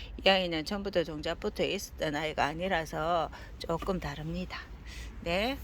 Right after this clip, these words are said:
플로라 칠천 원입니다. 네, 로즈 다이애나입니다. 예, 색깔이 그냥, 예,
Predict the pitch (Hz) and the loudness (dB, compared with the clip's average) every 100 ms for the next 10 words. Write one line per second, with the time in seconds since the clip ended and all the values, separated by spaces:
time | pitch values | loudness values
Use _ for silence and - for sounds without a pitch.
0 | - 220 226 220 185 185 - 233 254 220 | -6 0 2 2 2 0 -2 -2 2 2
1 | 185 165 151 143 151 147 180 269 - - | 2 0 0 2 4 4 2 0 -4 -10
2 | - - - - - - - - - - | -10 -10 -12 -12 -14 -16 -14 -14 -6 4
3 | 214 214 190 214 233 226 - 190 196 190 | 6 6 4 2 2 0 0 -2 0 0
4 | 175 160 170 196 165 156 147 151 143 147 | 0 2 2 2 0 -2 -4 -4 -4 -6
5 | - - - - - - - - - - | -10 -14 -14 -14 -16 -16 -16 -14 -12 -14
6 | - - - - - - - - - - | -16 -14 -16 -14 -14 -14 -14 -14 -14 -12
7 | - - 214 180 170 - 226 240 233 202 | -10 -4 -2 -2 -8 -10 -6 -2 -2 -2
8 | 185 185 185 180 - - - 196 175 | -4 -4 -4 -8 -12 -14 -4 -4 -4